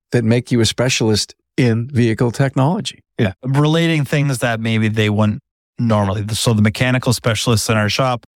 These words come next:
Speaker 2: making a relation to D T C or a symptom that they wouldn't. And it would be rough for them to do that or to know this tool you're using,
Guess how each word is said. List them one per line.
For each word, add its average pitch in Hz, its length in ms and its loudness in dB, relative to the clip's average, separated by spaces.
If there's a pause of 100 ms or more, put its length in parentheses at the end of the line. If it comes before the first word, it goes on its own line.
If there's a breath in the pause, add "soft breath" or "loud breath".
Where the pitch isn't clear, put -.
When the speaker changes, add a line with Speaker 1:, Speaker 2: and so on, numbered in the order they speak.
Speaker 2:
making 123 280 0
a 120 40 0
relation 110 720 0
to 104 460 2 (260)
D 127 160 2
T 113 160 0
C 117 380 2
or 101 80 4
a 101 60 2
symptom 110 480 2
that 98 180 2
they 120 120 2
wouldn't. 120 500 -2 (180)
And 139 120 2
it - 20 4
would 151 140 2
be 151 100 2
rough 131 320 -2
for - 160 -6
them 135 220 0
to 131 120 -2
do 123 260 0
that 104 220 -4 (280)
or 151 380 2
to - 180 -4
know 127 600 0 (380)
this - 220 -2
tool 147 320 0
you're 131 160 2
using, 113 640 0